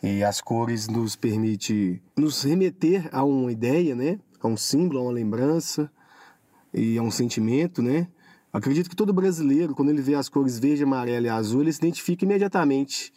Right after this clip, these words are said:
porque é uma identidade nacional, né? Talvez um canadense, que as cores da bandeira são vermelho e branco, quando vê o verde e o amarelo, não se identifica em nada, né?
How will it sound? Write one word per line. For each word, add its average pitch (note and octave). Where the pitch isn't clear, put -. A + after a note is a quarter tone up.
porque B2
é -
uma C#3+
identidade C#3
nacional, A#2+
né? A2
Talvez B2+
um C#3+
canadense, B2+
que A2
as G#2
cores A#2
da A2+
bandeira A2
são G#2
vermelho G#2+
e G#2
branco, A#2
quando B2+
vê B2+
o A2
verde A#2+
e -
o -
amarelo, C3+
não F3
se -
identifica D3+
em G3+
nada, A#2+
né? G#2